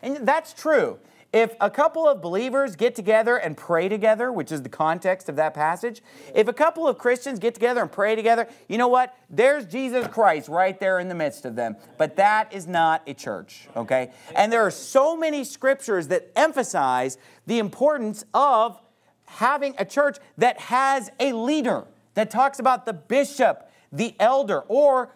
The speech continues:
multiple elders, but the importance of leadership is something that is stressed throughout Old and New Testaments. Now today, people want to get away from this, and they attack this, and they'll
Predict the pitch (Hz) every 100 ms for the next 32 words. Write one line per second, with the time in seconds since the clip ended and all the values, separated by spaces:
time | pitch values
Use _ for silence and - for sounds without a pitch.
0 | _ 156 180 277 339 320 - 175 117 -
1 | 170 156 147 147 151 _ _ - 240 -
2 | 165 208 - - 196 - 294 311 233 -
3 | 202 175 208 320 269 170 - 131 131 -
4 | 165 175 202 208 185 147 135 - 214 240
5 | 175 160 - _ _ 180 185 175 - 160
6 | 156 160 147 143 135 131 127 127 117 120
7 | 107 - - - 254 254 233 220 247 262
8 | - - 233 220 220 214 196 202 185 208
9 | 202 202 135 107 - - _ _ - 185
10 | 190 190 170 - - 220 226 - 117 117
11 | - _ 175 190 180 170 - - 143 220
12 | 214 160